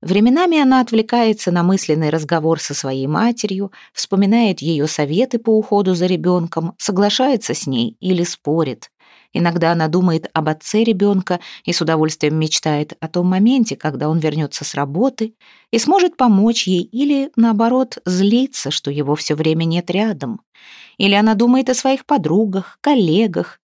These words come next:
родных и множестве других людей.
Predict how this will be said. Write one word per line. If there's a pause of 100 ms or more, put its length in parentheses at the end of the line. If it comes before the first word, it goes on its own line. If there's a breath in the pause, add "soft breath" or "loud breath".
(120)
родных (320 loud breath)
и
множестве
других
людей.